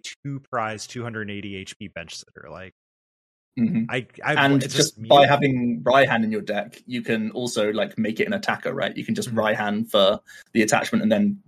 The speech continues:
Speaker 2: go ahead and search the deck for, like, even if you're playing one or two copies of Double Turbo, it then becomes a threat that powers up your board. So it's just, like, very useful. You can force them to go through a two hundred eighty hit point two prizer at the same time.
Speaker 1: Yeah.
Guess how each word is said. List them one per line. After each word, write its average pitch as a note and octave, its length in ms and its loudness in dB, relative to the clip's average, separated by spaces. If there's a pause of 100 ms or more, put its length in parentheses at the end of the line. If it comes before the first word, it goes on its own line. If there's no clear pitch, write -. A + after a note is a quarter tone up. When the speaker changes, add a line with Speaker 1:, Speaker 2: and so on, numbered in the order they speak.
Speaker 2:
go G#2 160 4
ahead A2 120 2
and G2+ 60 4
search G2+ 220 2
the - 80 -6
deck - 300 0
for, A2 100 -2
like, G2 240 0
even A#2 220 2
if G#2 80 -2
you're A#2 80 -2
playing G#2 240 0
one G#2 200 6
or G2+ 120 0
two A2 200 2
copies G2+ 380 0
of G#2 260 -2 (680)
Double A2 220 6
Turbo, G2 500 4 (200)
it A#2 200 2
then A2 180 6
becomes A2 260 4
a A2 80 2
threat G#2 260 2
that - 100 -12
powers G2 200 -2
up A2 120 0
your G2+ 80 -2
board. G2 340 -2
So - 160 -6
it's - 140 -10
just, - 180 -6
like, - 260 -4 (140)
very A#2 240 4
useful. G2 460 -4
You A2+ 80 -2
can A2+ 100 4
force A2 300 -2
them G2 100 -4
to - 60 -8
go G2+ 160 0
through G2+ 200 -2
a G2+ 100 -2
two - 200 -2
hundred A2 240 0
eighty G#2 220 -2
hit G#2 120 -2
point G2+ 160 -4
two G#2 140 0
prizer G2+ 300 2
at - 60 -6
the - 60 -4
same G2+ 220 0
time. G2+ 340 0 (120)
Speaker 1:
Yeah. F#2+ 260 -12